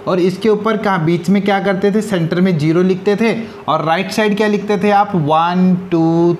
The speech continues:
three, four, five, six, मतलब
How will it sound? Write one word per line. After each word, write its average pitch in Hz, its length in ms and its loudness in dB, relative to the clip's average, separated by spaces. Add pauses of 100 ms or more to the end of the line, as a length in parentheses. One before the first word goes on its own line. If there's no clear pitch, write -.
(100)
three, 165 500 0
four, 160 600 0
five, 147 520 -2
six, - 580 -6 (540)
मतलब 175 540 -2